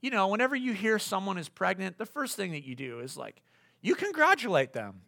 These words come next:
You know, when the baby, <laughs> yeah, when the baby comes, it's a congla-, congratulatory time, you know. That's the first thing we do. We say, "Wow, this is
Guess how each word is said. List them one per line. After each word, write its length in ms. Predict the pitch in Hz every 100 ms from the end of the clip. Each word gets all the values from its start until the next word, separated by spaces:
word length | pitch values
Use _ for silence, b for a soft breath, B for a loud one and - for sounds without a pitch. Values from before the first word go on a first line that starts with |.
| _ _ _ _ _ -
You 80 |
know, 100 | 190
when 140 | 226 262
the 80 | 214
baby, 500 | 220 262 - 175 - -
<laughs> 160 | 240 -
yeah, 100 | 277
when 140 | 214 208
the 60 |
baby 360 | 175 277 294 320
comes, 480 | - 262 262 262 240
it's 220 | 254 -
a 80 | 214
congla-, 600 | - 196 - 240 247 240 -
congratulatory 1160 | 214 202 240 254 247 226 233 220 214 214 202 - b b -
time, 360 | 208 190 175
you 120 | 139 139
know. 240 | 139 143
That's 160 | 208 226
the 80 |
first 260 | 208 214 214
thing 140 | 220
we 100 | 190
do. 240 | 165 160 139
We 80 | 151
say, 160 | -
"Wow, 600 | 285 - - - - -
this 240 | 220 208 202
is 180 | 175